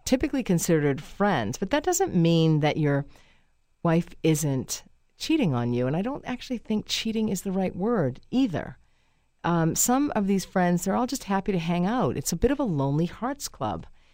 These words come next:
Some people just want to hear people talk. They just want to listen to their voice. They just find their voice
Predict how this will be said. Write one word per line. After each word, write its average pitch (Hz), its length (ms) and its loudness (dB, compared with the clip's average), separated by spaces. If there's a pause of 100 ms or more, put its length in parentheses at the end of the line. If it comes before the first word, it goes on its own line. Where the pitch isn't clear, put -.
(280)
Some 233 180 2
people 247 180 0
just 196 220 -2
want 175 120 2
to 151 60 2
hear 139 320 0
people 147 320 0
talk. 120 460 0
They 120 100 -4
just 160 180 -4
want 220 140 0
to 180 80 0
listen 160 260 2
to 175 80 0
their 175 120 4
voice. 135 520 -2
They 131 100 -4
just 196 200 -6
find 247 220 -2
their 254 100 -2
voice 160 540 0